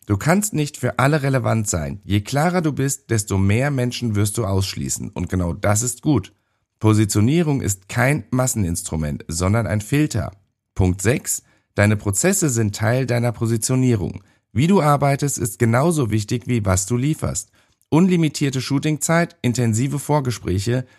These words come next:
detaillierte Konzeption, luxuriöses Studioerlebnis, das ist Positionierung. Menschen kaufen Erlebnisse, nicht nur Ergebnisse. Punkt sieben, Persönlichkeit verstärkt Positionierung. In einer A-I-First-Welt wird Persönlichkeit wichtiger. K I kann Bilder erzeugen,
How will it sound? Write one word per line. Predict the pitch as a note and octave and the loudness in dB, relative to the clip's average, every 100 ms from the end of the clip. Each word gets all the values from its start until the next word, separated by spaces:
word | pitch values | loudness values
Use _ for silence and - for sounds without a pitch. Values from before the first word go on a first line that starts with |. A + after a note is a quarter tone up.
| _ _ | _ _
detaillierte | A2+ G#2+ G2+ A2+ D#3 E3 | 0 2 2 2 0 -2
Konzeption, | - C3 A#2+ - - A#2+ D3 D#3+ _ - | -2 -2 -4 -4 0 0 0 -4 _ -4
luxuriöses | A#2 D3 C3 A#2+ A#2 D3+ E3 D#3+ | -2 0 0 2 2 2 0 -2
Studioerlebnis, | - D#3+ C#3 A2 F#2 F#2 A2+ C3+ - - | 0 0 2 2 2 0 -2 -2 -4 -6
das | B2+ D3+ | -4 -2
ist | D3 - | -4 -4
Positionierung. | C3+ B2 B2 B2 A#2 G#2+ D#2+ - G2 _ _ _ | -2 -2 -2 0 2 2 0 -6 -10 _ _ _
Menschen | F2+ A2+ F3 F3 | 0 2 2 -4
kaufen | - C#3 C3+ C#3 | -2 0 0 0
Erlebnisse, | G2+ A2+ D3 - F#2 - G#2+ A#2+ _ | 0 2 2 0 0 2 0 -2 _
nicht | - G2+ E3 - | 0 2 2 -2
nur | C3+ C3 | 0 2
Ergebnisse. | G#2 G2+ B2 - F2 - C#2 - _ _ _ _ | 2 0 0 0 -4 -4 -6 -12 _ _ _ _
Punkt | F#2+ F#2 F#2+ | 4 4 4
sieben, | C3 E3+ G#3 A3 | 4 4 4 2
Persönlichkeit | - B2 D3+ G#3 F#3 - A2 C3 | 2 4 4 4 2 2 2 0
verstärkt | - A2+ G#2 A2+ B2+ - | 0 0 2 0 0 0
Positionierung. | A2+ G#2+ - G2+ G#2+ F2 C2 - | 0 0 2 4 4 2 0 -4
In | - - | -2 0
einer | F#2 F2+ | 2 2
A-I-First-Welt | G2+ F#2+ F#2+ G2 D#3 G3 - F#2 G2 D3 - | 2 2 0 0 2 0 0 0 0 0 -4
wird | G#2 D#3 - | -2 0 0
Persönlichkeit | C3 B2 C3+ A#2+ - A2+ F#2 | 0 0 -2 -2 -4 -4 -2
wichtiger. | B2 - - C#2 - | -2 -4 -6 -6 -4
K | - A#2 | 0 0
I | E3+ F3 | 0 0
kann | E3 D3+ C#3+ | 0 2 2
Bilder | C#3 A#2+ | 0 0
erzeugen, | G#2+ - C3+ A2+ D2+ | 0 2 2 2 -2